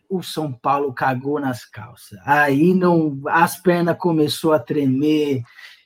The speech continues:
e já, já ficou pensando no tabu. E aí foi tudo por água abaixo. Era tudo que a gente precisava. Ou seja, pro Corinthians ganhar do São Paulo, não aconteceu ontem por um, por uma ocasião, por causa das macumbas do, do Rato,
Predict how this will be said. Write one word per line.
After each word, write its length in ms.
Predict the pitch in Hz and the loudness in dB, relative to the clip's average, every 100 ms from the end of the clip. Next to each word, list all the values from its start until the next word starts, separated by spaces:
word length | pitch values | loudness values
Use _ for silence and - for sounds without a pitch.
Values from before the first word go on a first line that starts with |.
| - | -2
e 140 | 180 | 0
já, 360 | 165 180 190 170 | 2 2 4 2
já 200 | 160 170 | 0 0
ficou 380 | 160 180 - 165 | -2 -8 -4 -2
pensando 520 | 175 160 - 170 160 | -2 -2 -4 -4 -2
no 200 | 156 151 | -4 -4
tabu. 800 | 123 156 139 123 147 156 143 127 - _ - | -4 -4 -4 -4 0 0 2 -2 -6 _ 2
E 100 | 262 | 4
aí 320 | 233 214 233 | 6 6 4
foi 220 | - 226 | 4 4
tudo 200 | 262 226 | 4 -4
por 140 | 247 233 | 0 2
água 240 | 233 226 | 2 2
abaixo. 380 | 202 147 127 175 | 0 0 -2 -2
Era 220 | 175 190 | 0 0
tudo 240 | - 254 - | 0 -4 0
que 80 | |
a 80 | 226 | 2
gente 240 | 214 202 - | 2 0 -4
precisava. 540 | 196 247 196 139 120 | -6 -2 -2 0 -2
Ou 100 | 160 233 | -2 0
seja, 320 | 214 165 170 | 2 2 0
pro 360 | 294 359 262 - | 4 4 4 -2
Corinthians 640 | - 202 190 - 160 123 - - - | 4 6 6 4 0 -2 -10 -20 -16
ganhar 640 | 151 196 196 170 185 147 - - - _ | 0 2 4 2 0 0 -6 -20 -20 _
do 220 | 147 151 135 | -8 -6 -6
São 220 | 147 135 | -8 -6
Paulo, 500 | 147 196 180 135 117 _ _ | 0 2 2 0 -6 _ _
não 180 | 302 240 | 0 2
aconteceu 640 | 202 202 190 180 - 180 | 2 2 2 2 2 0
ontem 340 | 165 165 160 147 | -2 -6 -8 -10
por 160 | 160 | -8
um, 220 | 160 143 127 _ _ _ - | -8 -8 -10 _ _ _ -14
por 100 | 160 | -4
uma 140 | 165 156 | 0 0
ocasião, 560 | 151 - 160 156 170 | 0 0 0 0 0
por 200 | 180 156 | 0 -6
causa 280 | 131 156 160 | -2 0 2
das 200 | 156 156 | 2 0
macumbas 540 | 156 147 - 151 143 135 | 0 -2 -2 -6 -4 -2
do, 180 | 131 | -4
do 140 | 127 135 | -4 0
Rato, 440 | 175 208 196 123 | 4 4 2 -6